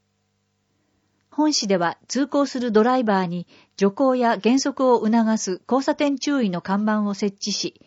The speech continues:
注意を喚起します。担当、生活環境課。保原駅にエレベーターを設置してほしい。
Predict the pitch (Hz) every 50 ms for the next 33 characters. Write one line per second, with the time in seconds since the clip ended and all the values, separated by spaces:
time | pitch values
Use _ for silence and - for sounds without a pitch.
0 | _ _ - - 277 269 262 247 220 180 170 - - 233 220 202 - - - -
1 | 135 139 - - - - - _ _ _ _ _ _ _ _ _ _ _ _ _
2 | _ _ _ _ _ _ _ _ _ _ - 214 233 226 - - 208 202 190 -
3 | - - - 226 254 - 285 277 - - - 233 226 214 - - 196 185 - _
4 | - 156 - _ _ _ _ _ _ _ _ _ _ _ _ _ _ _ _ _
5 | _ _ _ _ _ _ _ _ _ _ _ _ _ _ _ _ _ _ _ _
6 | _ _ _ _ _ _ _ _ _ _ _ _ _ _ _ _ _ 208 202 247
7 | 294 311 311 294 285 285 - 220 185 185 180 - - 185 214 262 294 294 330 320
8 | 320 - 277 240 202 180 180 - 196 190 190 _ - 277 - - 277 226 202 214
9 | 196 - - 202 185 156 - -